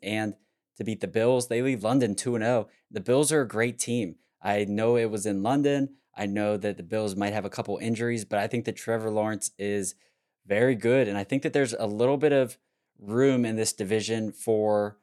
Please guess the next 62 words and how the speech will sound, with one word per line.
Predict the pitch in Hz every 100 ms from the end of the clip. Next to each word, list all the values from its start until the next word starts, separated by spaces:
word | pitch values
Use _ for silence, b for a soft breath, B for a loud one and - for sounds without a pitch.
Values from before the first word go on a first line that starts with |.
| _ _ _
a | 107
letdown | 104 113 123 117
week | 104 113 110
or | 104
two. | - 113 131 -
I |
think | - 107
that | 107 98 -
this | 101 -
division's | 101 101 101 92
just | 101 -
so | - 110
wide | 101 101
open | 101 101 113 107
with | 98 98 95 _ _ _ _
mediocre | 104 113 113 110 104
teams | 104 - 95 117 120 - _ _ -
that | 101
the | 104
Jags | 92 113 113 110 92 -
are | 104 101 101 98 - _ _
better | - 120 143
than | 135
all | 131 123
these | 120
teams. | - 120 113 110
So | 120
if |
there's | 117 113
a | 117
week | 131 127
or |
two | 120 - 135
where | 120 113
Trevor | 127 117
Lawrence | 120 117 110
isn't | 110 107 113
on | 110
his | 95
A | - 110
game, | 101 104 101 - b -
that's | 107 -
okay. | 107 - 120 101
I |
think | 101 101
that | 101
the | 101
Jags | 101 104 92
are |
still | - - 117
able | 107 95
to |
get | 98 104
it | 92
done. | 98 98
So | 92
I'm | 110
jumping | 123 139 165
on | 160
the | 101
Jags | - 110 123 107
here, | 98 95